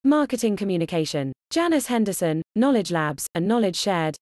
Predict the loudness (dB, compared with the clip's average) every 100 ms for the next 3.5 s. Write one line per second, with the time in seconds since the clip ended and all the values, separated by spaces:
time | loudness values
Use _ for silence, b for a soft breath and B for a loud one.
0 | _ -6 0 0 2 0 -2 -4 -2 0
1 | 0 0 0 -2 0 -2 0 -2 -2 -2
2 | 0 0 0 2 2 0 0 -2 -4 -6
3 | -4 -2 -4 -6 -10